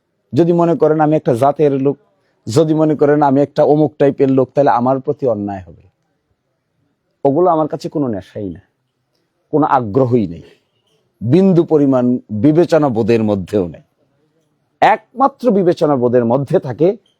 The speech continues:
সৃষ্টিশীল এই দুনিয়াতে সকলেই মরে যাবে, মরণশীল সকলেই আমরা, আমরা থাকবো না। সৃষ্টির এই দুনিয়ায়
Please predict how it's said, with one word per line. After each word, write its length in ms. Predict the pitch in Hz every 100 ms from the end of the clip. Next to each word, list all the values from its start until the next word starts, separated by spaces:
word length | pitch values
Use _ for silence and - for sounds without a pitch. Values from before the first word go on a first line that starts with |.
| _ _ _ _
সৃষ্টিশীল 680 | - 226 - - 196 - 180
এই 220 | 170 151
দুনিয়াতে 640 | 120 131 139 131 - 185 208 _ _ _
সকলেই 440 | - 208 220 175
মরে 220 | 110 98
যাবে, 280 | 82 80 76 _ _ _ _ _ _ _ _ _ _ _ _ _ _ _ _ _
মরণশীল 640 | 104 143 185 220 - 247 220
সকলেই 520 | - 160 127 107 92
আমরা, 220 | 87 85
আমরা 140 | 98
থাকবো 400 | 123 - 131 101
না। 160 | 98 80 _ _ _ _ _ _ _
সৃষ্টির 640 | - - 202 - - 202 175
এই 200 | 165 151
দুনিয়ায় 500 | 131 135 143 170